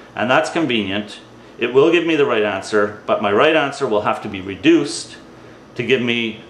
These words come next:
the type of right answer that will get me full marks on a test question. If I use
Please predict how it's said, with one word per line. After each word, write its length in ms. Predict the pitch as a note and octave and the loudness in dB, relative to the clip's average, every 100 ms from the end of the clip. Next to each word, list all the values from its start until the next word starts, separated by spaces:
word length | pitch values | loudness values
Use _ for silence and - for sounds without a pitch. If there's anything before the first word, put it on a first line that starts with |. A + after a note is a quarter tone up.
| - | -8
the 100 | G#2+ | -2
type 220 | B2+ B2+ | 0 0
of 120 | A#2 | 0
right 200 | A2+ A2 | 0 0
answer 280 | G#2+ G2+ A2+ | -2 -4 -6
that 120 | G2 | -4
will 120 | F#2+ F#2+ | -4 -4
get 200 | - A2 | -6 -6
me 80 | |
full 260 | - - G#2+ | -6 -4 0
marks 480 | G#2 G2+ - - - - | 0 -2 -4 -16 -14 -12
on 120 | G2+ | -8
a 40 | |
test 320 | F#2+ C3+ - | 0 0 0
question. 380 | - F2+ - - - - - - - - - - | -4 -6 -6 -14 -16 -20 -20 -20 -20 -20 -12 -6
If 180 | A2 | 0
I 120 | A2+ A2 | 0 2
use 580 | C#3+ F3+ F#3+ - - | 4 2 2 -4 -14